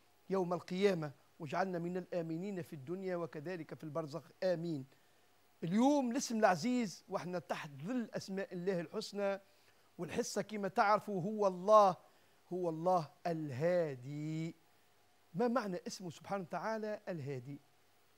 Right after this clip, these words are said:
اسم ربي سبحانه وتعالى الهادي هو الذي يهدي إلى أحسن الطريق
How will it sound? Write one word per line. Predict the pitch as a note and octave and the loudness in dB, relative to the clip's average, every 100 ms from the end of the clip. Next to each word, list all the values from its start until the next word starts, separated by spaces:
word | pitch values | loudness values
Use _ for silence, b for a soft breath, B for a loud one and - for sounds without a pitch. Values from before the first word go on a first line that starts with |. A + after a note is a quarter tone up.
| _ _ _ - | _ _ _ -10
اسم | C#4+ - G3+ | -6 -2 0
ربي | A#3+ G3+ | 0 0
سبحانه | F#3 - F#3 | -8 -8 -8
وتعالى | - F3+ A3 G#3+ G3+ G3+ - b b b _ G3 | -4 -2 -2 -2 -2 -2 -6 b b b _ 0
الهادي | F3+ E3 G#3+ G3+ G3 G#3+ G3+ _ - | 2 2 0 0 -2 -6 -8 _ -10
هو | D3+ G3 F#3+ F3+ | -6 -6 -4 -4
الذي | F3 E3+ E3+ D3+ E3+ E3 E3 | -4 -6 -6 -6 -8 -8 2
يهدي | G#3 A#3+ G#3 D3+ C#3+ D3 F#3+ G3+ G#3+ G#3+ A3 A3 - b b b _ | 6 8 6 2 -6 -4 -2 -2 0 0 -2 -4 -6 b b b _
إلى | G3 F#3 F#3+ G3+ G#3 G3 E3+ - | -8 -4 0 4 6 6 4 6
أحسن | C4+ G#3+ - - F#3 G3 | 6 6 -2 -4 -4 -4
الطريق | A#3 - F#3 F#3 G#3 G3+ | -8 -4 -2 0 -2 -6